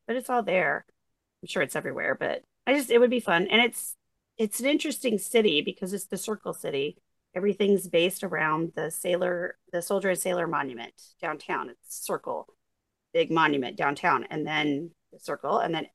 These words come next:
everything goes out Meridian Street, and then, um, Washington, and everything goes out from there.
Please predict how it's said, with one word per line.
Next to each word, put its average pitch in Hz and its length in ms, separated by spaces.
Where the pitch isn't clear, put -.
everything 180 840
goes 160 380
out 143 380
Meridian 185 320
Street, 262 340
and 160 80
then, 156 360
um, 165 300
Washington, 190 420
and 170 120
everything 254 260
goes 226 180
out - 200
from 196 80
there. - 120